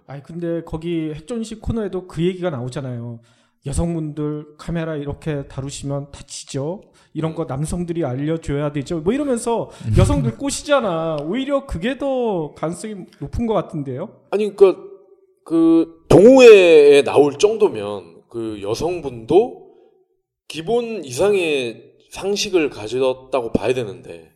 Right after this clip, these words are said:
Speaker 2: 디카에 대한 지식이나 그깟 뭐 장비 조금 더 높다고 해서 남자를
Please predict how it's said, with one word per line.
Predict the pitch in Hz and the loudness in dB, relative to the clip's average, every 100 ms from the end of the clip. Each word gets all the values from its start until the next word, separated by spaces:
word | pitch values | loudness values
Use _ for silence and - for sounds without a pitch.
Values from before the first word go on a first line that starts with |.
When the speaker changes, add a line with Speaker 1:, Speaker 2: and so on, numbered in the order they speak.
| _ - | _ -20
Speaker 2:
디카에 | - 127 110 | -12 -8 -6
대한 | 104 95 87 | -8 -12 -14
지식이나 | - - 98 92 82 76 _ _ _ _ _ _ _ _ _ _ - | -12 -10 -12 -14 -16 -18 _ _ _ _ _ _ _ _ _ _ -20
그깟 | 175 214 196 175 | -8 -2 0 2
뭐 | 180 175 | -2 0
장비 | 127 165 185 214 208 | -6 -6 -4 -6 -2
조금 | - - 277 | -2 0 -2
더 | 247 233 202 170 - - - - | 4 8 8 6 -2 -18 -12 -8
높다고 | 165 - 233 202 202 196 | -8 -2 -2 0 2 2
해서 | 165 185 175 165 - | 2 -2 -2 -4 -8
남자를 | 127 170 185 196 185 175 | -8 0 4 4 4 0